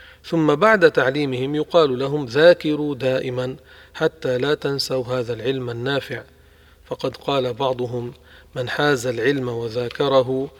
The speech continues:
سعدت دنياه وآخرته، فأدم للعلم مذاكرة فحياة العلم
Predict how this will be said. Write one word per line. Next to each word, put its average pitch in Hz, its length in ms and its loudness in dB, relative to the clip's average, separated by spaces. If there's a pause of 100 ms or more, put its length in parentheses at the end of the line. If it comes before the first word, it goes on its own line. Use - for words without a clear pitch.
(260)
سعدت 127 580 0 (120)
دنياه 127 600 -2
وآخرته، 131 880 -2 (520)
فأدم 143 480 2
للعلم 123 580 -2
مذاكرة 123 840 -2 (380)
فحياة 135 680 -2
العلم 120 580 -4